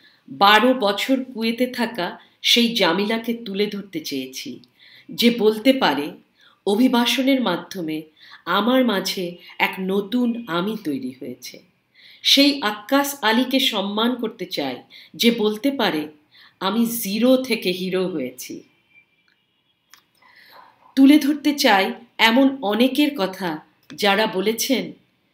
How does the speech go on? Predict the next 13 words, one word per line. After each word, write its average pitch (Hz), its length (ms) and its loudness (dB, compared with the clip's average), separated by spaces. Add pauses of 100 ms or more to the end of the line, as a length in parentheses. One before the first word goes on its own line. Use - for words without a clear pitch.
(1300)
"ছিলাম 269 480 6
ঋণী, 240 580 2 (160)
হলাম 214 520 2
ধনী," 151 360 -8 (1900)
বা 175 420 -4 (260)
"অভিবাসনের 294 680 0 (120)
পরে 202 520 2 (280)
আমাকে 233 520 0
আর 190 200 2 (180)
পেছন 202 400 -2
ফিরে 180 260 -8
তাকাতে 156 560 -8
হয়নি।" 123 440 -14